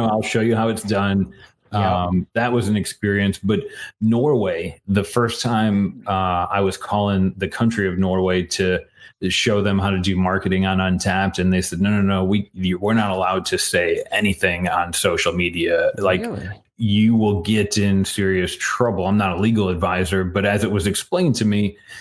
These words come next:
Speaker 1: if you're a, a bar in Norway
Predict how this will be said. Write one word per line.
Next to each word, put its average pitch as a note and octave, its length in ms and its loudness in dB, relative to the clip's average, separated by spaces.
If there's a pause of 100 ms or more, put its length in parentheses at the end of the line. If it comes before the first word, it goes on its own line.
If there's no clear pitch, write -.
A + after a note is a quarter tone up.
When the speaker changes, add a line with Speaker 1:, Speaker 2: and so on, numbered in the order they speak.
(200)
Speaker 1:
if A2+ 180 -2
you're G2 400 0 (160)
a, G2+ 60 -4
a F#2 40 -2
bar C3 440 2
in G2 140 2
Norway F#2 800 0